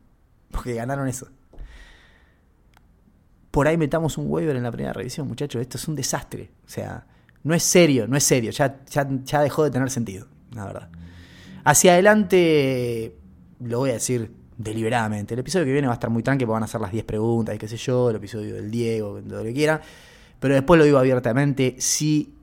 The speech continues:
se pide waiver en la primera revisión,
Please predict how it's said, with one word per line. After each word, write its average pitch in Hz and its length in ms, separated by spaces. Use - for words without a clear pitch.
se 139 240
pide 196 320
waiver 156 380
en 117 120
la 107 100
primera 117 480
revisión, 139 560